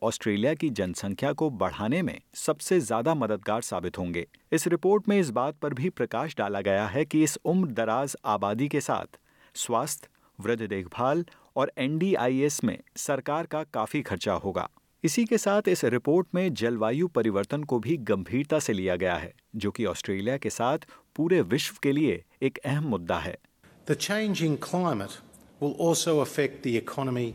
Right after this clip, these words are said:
Speaker 2: and the budget. The physical and transitional effects of climate change, the impacts of mitigation efforts and the benefits of early adaptation measures will all affect the economy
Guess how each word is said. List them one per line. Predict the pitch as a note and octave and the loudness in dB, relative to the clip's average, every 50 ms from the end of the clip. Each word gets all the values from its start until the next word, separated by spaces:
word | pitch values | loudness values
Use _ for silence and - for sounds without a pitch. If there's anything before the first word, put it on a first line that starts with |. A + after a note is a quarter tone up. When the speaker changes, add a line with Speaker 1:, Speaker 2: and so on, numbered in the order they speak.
| - - - - - - | -10 -18 -20 -20 -16 -10
Speaker 2:
and | - A#2 G#2+ G#2+ G#2 G#2+ - - - | -6 -4 -2 -2 -4 -4 -8 -10 -10
the | B2 G#2+ G2 | -10 -8 -6
budget. | A2 G2+ G2 - - - - - - - - - - - - - - - - - _ - - - - - - - - - - - | -6 -6 -6 -8 -12 -12 -14 -18 -20 -20 -20 -20 -20 -20 -20 -20 -20 -20 -20 -20 _ -20 -20 -20 -20 -20 -20 -20 -20 -20 -12 -6
The | - - - | -6 -4 0
physical | - A3+ G#3+ E3+ G3+ G3 - E3+ D#3+ D3+ D3 - - - | 2 2 4 4 2 0 0 0 0 0 -2 -4 -6 -4
and | D3 C3 B2+ - | -2 -2 -2 -2
transitional | - D3 C3+ C3 A#2+ A#2+ E3+ F#3 - - E3 D3 C3+ B2+ A#2+ - | -2 -2 -2 -2 0 0 0 0 0 0 0 0 0 0 -2 -2
effects | - - E3 D3 - - - - | -2 0 0 0 0 0 -4 -4
of | - - A2 - | -4 -8 -10 -10
climate | - - D3+ D3+ D#3 D#3+ D#3 D#3 D#3 - | -6 -2 0 2 2 2 2 0 -2 -2
change, | - A2 F2+ E2+ F2 F2+ - - - - - - - - - - - - - - - - - - | -6 -4 -6 -6 -8 -12 -12 -14 -16 -18 -20 -20 -20 -20 -20 -20 -20 -20 -20 -20 -20 -20 -12 -4
the | - D#3+ D#3+ D#3+ F#3 F3+ | -2 -2 0 2 2 2
impacts | F3+ F3 F3+ D3 E3 D#3+ - - D3+ | 2 2 0 0 0 0 0 0 0
of | C3 C#3+ D#3 | 2 2 4
mitigation | D3 D3 B2 B2 C#3+ D3 D3+ C3+ - - C3 B2+ | 4 4 4 4 4 4 4 4 2 2 2 2
efforts | B2+ C3 - - A2 G#2+ - - - - - - - - - - - - - | 2 0 0 -4 -6 -6 -6 -8 -8 -8 -12 -20 -20 -20 -20 -20 -20 -18 -10
and | - D#3 D3 C#3+ C#3 | -4 -4 -2 0 0
the | C3 - - - | -2 -2 0 0
benefits | D#3 D#3+ E3+ D#3+ - - C#3+ A#2+ - - - - - | 2 2 2 0 -2 -4 -6 -4 -4 -6 -8 -6 -4
of | C#3+ B2+ A2 B2+ - - D3 C#3+ | -2 -2 -2 -2 -2 2 4 6
early | D3+ D#3 D3+ D3+ D3 C#3+ C#3+ C#3+ - - - - - | 6 6 4 4 2 2 0 -2 -8 -14 -16 -10 -4
adaptation | D3+ C#3+ B2+ C3+ B2+ - - - D3 D#3 D#3+ D3+ - - B2 B2 B2+ | -2 0 2 2 0 0 -4 -2 0 0 0 0 -2 -2 0 0 2
measures | B2+ A#2 F#2+ G#2 G#2 G#2+ G2+ - - - - - - - - | 2 2 2 0 -2 -2 -4 -8 -12 -16 -20 -20 -20 -10 -4
will | - C3 C3+ - - | -4 -4 -4 -2 0
all | F3+ E3+ E3 F3 F3 E3+ D3+ | 2 2 4 4 4 2 0
affect | - - D#3+ D3 D3+ - | 0 0 0 0 0 -2
the | - C3 A#2 | -2 0 0
economy | A2 G#2 - - - C#3 C#3+ D3 D#3 D#3+ D#3+ | 0 0 -2 -2 -2 0 2 2 2 2 0